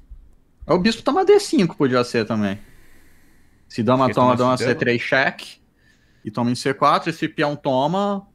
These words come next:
Speaker 1: aí B três ou alguma, dama D quatro, sei lá, né?
Speaker 2: E joga, sim, sim, com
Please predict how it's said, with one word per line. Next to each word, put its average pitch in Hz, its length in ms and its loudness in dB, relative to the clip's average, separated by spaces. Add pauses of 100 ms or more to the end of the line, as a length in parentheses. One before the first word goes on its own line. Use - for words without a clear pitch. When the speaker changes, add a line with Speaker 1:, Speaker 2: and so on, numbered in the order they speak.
(160)
Speaker 1:
aí 101 680 -6
B 101 240 -2
três 107 680 0
ou 90 120 -4
alguma, 95 320 -8
dama 101 200 -2
D 98 160 -2
quatro, 113 680 0
sei - 160 -10
lá, 90 180 -8
né? 120 160 -10 (760)
Speaker 2:
E 101 80 -12
joga, 98 840 -6
sim, 98 240 -12
sim, 95 220 -16
com 104 100 -16